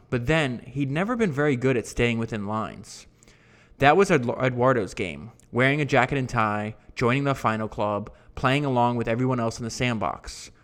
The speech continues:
From Mark's history, it was obvious that he didn't like the sandbox.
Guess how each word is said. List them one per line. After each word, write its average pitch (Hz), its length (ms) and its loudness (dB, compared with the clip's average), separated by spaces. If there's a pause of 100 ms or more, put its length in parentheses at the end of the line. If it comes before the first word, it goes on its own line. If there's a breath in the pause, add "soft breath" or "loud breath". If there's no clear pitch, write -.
(220 soft breath)
From 135 200 0
Mark's 160 380 4
history, 117 500 -2 (280 soft breath)
it 139 80 0
was 202 240 4
obvious 120 520 4
that 113 140 0
he 120 100 0
didn't 127 280 0
like 120 280 2
the 123 80 -6
sandbox. 92 800 -6